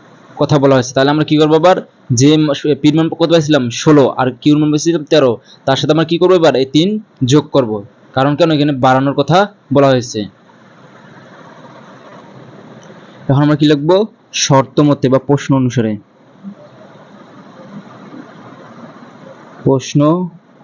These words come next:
অনুসারে, প্রশ্ন অনুসারে পি ইকুয়াল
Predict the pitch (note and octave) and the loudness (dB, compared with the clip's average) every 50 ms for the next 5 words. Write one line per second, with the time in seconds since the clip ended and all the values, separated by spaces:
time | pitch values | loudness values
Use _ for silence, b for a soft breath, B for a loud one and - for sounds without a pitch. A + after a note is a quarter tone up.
0 | - _ - - - - - - - - - - - - - - - - - - | -20 _ -20 -20 -20 -20 -20 -20 -20 -20 -20 -20 -20 -20 -20 -20 -20 -20 -20 -20
1 | - - - - C3+ C3 C3 C3 B2+ - - B2 A#2+ A#2 A2+ A2 A2+ _ _ _ | -20 -20 -12 -4 -2 0 0 0 -2 -4 -4 -4 -4 -4 -6 -8 -10 _ _ _
2 | _ _ _ _ _ _ - - - - - - - - - - - - - - | _ _ _ _ _ _ -20 -20 -20 -20 -20 -20 -20 -20 -20 -20 -20 -20 -20 -20
3 | - - - - - - - D3 D3+ - - - - - C3+ - - - - - | -20 -20 -20 -20 -20 -20 -20 -20 -20 -20 -20 -20 -20 -20 -20 -20 -20 -20 -20 -20
4 | - - G#2+ - - - - - - - - - - - - - - - - - | -20 -20 -20 -20 -20 -20 -20 -20 -20 -20 -20 -20 -20 -20 -20 -20 -20 -20 -16 -6
5 | - D3 C#3+ - - - D#3+ E3 F3 E3+ D3+ D3+ C#3 - D3+ C#3 D3+ F3 G3+ A3 | -2 -2 0 0 0 -2 -2 0 0 0 0 0 0 0 0 2 2 2 2 0
6 | G3+ C3+ - - - - - - - - - - - - - - - - - - | -4 -6 -12 -20 -20 -20 -20 -16 -16 -16 -16 -18 -20 -20 -20 -20 -20 -20 -20 -20
7 | - - - - - - - - - - - - - - - - - - - - | -20 -20 -20 -20 -20 -20 -20 -20 -20 -20 -20 -20 -20 -20 -20 -20 -20 -20 -20 -20
8 | - - C4+ - - - - - - - - - - - - - - - - - | -20 -20 -20 -16 -16 -14 -14 -16 -20 -20 -20 -20 -20 -20 -20 -20 -20 -20 -14 -2
9 | - D3 D3 D3+ D#3 D#3 - - - C#3 - - C#3+ C#3+ D3 D3+ D#3+ | 0 2 4 4 4 2 0 0 -2 -2 0 2 2 4 4 4 4